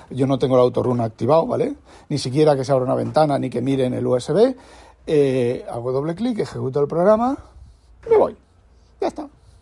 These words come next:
A lo mejor no se han enterado que he estado dentro, que he llegado aquí,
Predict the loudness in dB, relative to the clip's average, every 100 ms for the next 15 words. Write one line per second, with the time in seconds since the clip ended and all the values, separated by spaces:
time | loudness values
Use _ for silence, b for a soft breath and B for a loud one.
0 | _ _ _ B B B B B -2 0
1 | 0 0 -2 -2 0 0 0 -4 -6 -6
2 | -10 -14 b b b b b b b _
3 | -8 -6 -4 -6 -8 -10